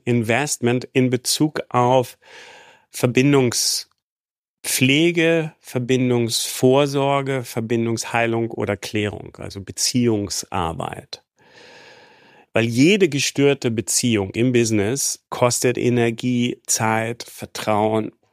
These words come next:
bares Geld. Ich habe in den letzten Monaten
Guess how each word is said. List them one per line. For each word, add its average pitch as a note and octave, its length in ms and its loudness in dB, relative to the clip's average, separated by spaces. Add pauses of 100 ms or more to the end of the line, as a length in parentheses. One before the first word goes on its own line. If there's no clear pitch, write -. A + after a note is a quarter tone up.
(120)
bares B2+ 420 0
Geld. - 380 -4 (1500)
Ich - 100 -8
habe D3+ 120 -2 (120)
in C#3 120 0
den C3 100 4
letzten C#3+ 320 2
Monaten D3 760 2